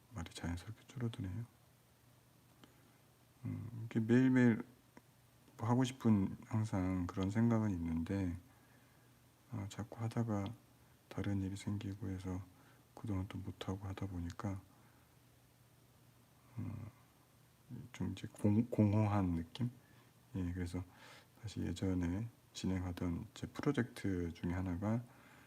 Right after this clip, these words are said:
어, 데일리 드로잉 삼육오라고, 어, 매일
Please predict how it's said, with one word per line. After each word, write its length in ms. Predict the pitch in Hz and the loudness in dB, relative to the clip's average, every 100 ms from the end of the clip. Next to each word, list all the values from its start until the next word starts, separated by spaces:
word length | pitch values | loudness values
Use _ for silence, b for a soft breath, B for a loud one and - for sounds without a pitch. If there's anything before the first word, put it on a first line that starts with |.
| B _ | B _
어, 240 | - 95 95 | -10 -8 -6
데일리 360 | - 95 98 95 | -2 0 0 0
드로잉 460 | 107 87 85 85 101 - - _ - - - - | -2 -2 -2 -4 -10 -16 -20 _ -20 -20 -20 -20
삼육오라고, 1080 | - 135 131 123 117 98 90 85 82 101 87 - B B B B B B - - | -6 -2 2 4 2 2 -2 0 -2 -4 -4 -8 B B B B B B -20 -10
어, 500 | 101 92 87 87 104 - - | -4 -2 -4 -6 -10 -14 -6
매일 460 | 101 101 107 104 | 2 4 4 2